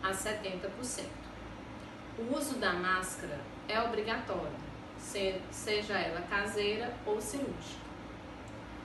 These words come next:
Vou deixar para vocês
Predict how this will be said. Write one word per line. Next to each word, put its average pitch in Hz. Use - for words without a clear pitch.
Vou 262
deixar 220
para 170
vocês -